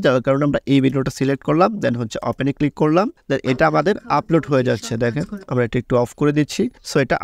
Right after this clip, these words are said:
আপলোড হয়ে যাচ্ছে। এখন আমরা এখান থেকে দেখেন রিয়েল ডিটেলস, অর্থাৎ আমরা এই রিলস সম্পর্কে কিছু ডিটেলস দিয়ে দিব এখানে, অর্থাৎ আমাদের একটা টাইটেল কিংবা হ্যাশট্যাগ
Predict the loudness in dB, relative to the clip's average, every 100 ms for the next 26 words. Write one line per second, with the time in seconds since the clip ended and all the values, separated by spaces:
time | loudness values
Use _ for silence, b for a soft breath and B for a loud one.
0 | -2 0 -2 2 2 2 0 0 -2 -2
1 | B -2 2 2 4 2 2 2 4 2
2 | 2 2 4 4 4 2 2 2 0 -2
3 | -12 -4 -4 -2 -2 0 0 0 0 0
4 | 2 0 0 -2 -2 -2 0 -2 -2 -2
5 | -2 -4 -4 0 0 0 0 2 2 2
6 | 2 2 2 2 0 b b b b -2
7 | -2 -2 -2 2 2 0 -2 0 0 0
8 | -2 -2 0 0 2 2 2 0 0 0
9 | -2 -2 -4 0 0